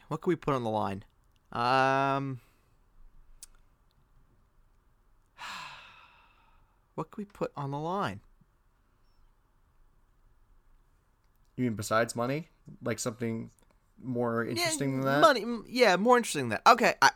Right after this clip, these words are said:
Speaker 1: I ha-, I have one. I have one.
Speaker 2: Okay.
Speaker 1: Um, so in two weeks, we'll have our, uh, full N F L draft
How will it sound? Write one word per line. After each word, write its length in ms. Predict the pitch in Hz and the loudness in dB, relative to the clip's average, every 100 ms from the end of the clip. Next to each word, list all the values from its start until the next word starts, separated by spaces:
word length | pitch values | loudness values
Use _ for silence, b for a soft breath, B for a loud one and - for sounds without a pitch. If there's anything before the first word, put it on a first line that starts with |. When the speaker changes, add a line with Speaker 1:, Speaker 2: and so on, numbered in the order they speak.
| - | 4
Speaker 1:
I 120 | 135 139 | 2 4
ha-, 180 | 131 - | 2 4
I 120 | 131 | 4
have 180 | 110 92 | 4 -2
one. 160 | 95 - | -10 -6
I 60 | 120 | -4
have 160 | 117 92 | -2 -4
one. 140 | 92 _ _ _ 117 | -10 _ _ _ -6
Speaker 2:
Okay. 240 | 110 107 | -2 0
Speaker 1:
Um, 540 | 117 123 117 110 107 - _ _ _ _ - - - _ - | 4 6 6 4 -2 -14 _ _ _ _ -20 -20 -20 _ -10
so 380 | - 139 113 101 _ | 2 4 4 0 _
in 340 | 143 123 107 98 _ - | 2 2 2 -6 _ -8
two 200 | - 208 | -4 -2
weeks, 360 | 196 147 - 135 | 0 -2 -2 -4
we'll 140 | 117 | -2
have 280 | 120 110 101 | 0 0 0
our, 520 | 104 104 101 98 98 | 0 0 0 -2 -2
uh, 240 | 98 98 - | -4 -4 -10
full 480 | - 147 131 123 - | -8 2 4 4 2
N 120 | 117 113 | 0 0
F 120 | 107 | 0
L 140 | 104 | -4
draft 580 | 95 107 107 101 - | -2 2 2 0 -6